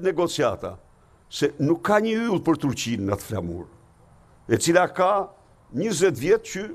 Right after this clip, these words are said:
negocion. Përkundrazi, përkundrazi, por mashtruesi është mashtrues,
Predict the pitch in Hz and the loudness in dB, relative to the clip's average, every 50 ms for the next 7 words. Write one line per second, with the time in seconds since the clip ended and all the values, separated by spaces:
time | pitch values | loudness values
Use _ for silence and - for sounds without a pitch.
0 | - - 156 175 170 190 196 196 - 254 262 269 214 117 - - - _ _ _ | -4 0 0 2 4 2 2 0 0 2 4 4 4 2 -2 -12 -20 _ _ _
1 | _ _ _ _ _ _ _ _ _ _ _ _ _ _ _ - - - - - | _ _ _ _ _ _ _ _ _ _ _ _ _ _ _ -20 -20 -20 -20 -20
2 | - - _ - 170 175 170 - 254 262 254 226 190 165 147 120 92 127 143 165 | -20 -10 _ 0 0 0 0 -2 -4 -2 2 2 4 4 2 2 0 0 -2 -2
3 | 170 - - - - - - - 135 147 143 - 170 185 185 170 160 143 113 95 | -2 -6 -10 -16 -20 -18 -6 0 0 0 2 2 2 4 4 6 6 6 4 2
4 | 131 123 123 120 - - - 123 131 135 131 131 131 120 135 127 - - 147 139 | 2 0 0 -2 -4 0 4 6 6 6 6 4 2 2 2 2 0 -2 -4 -4
5 | - 147 147 - 139 175 190 - - 117 104 123 139 - | -2 -4 -6 -4 -2 -2 -2 -2 -4 -6 -6 -6 -8 -10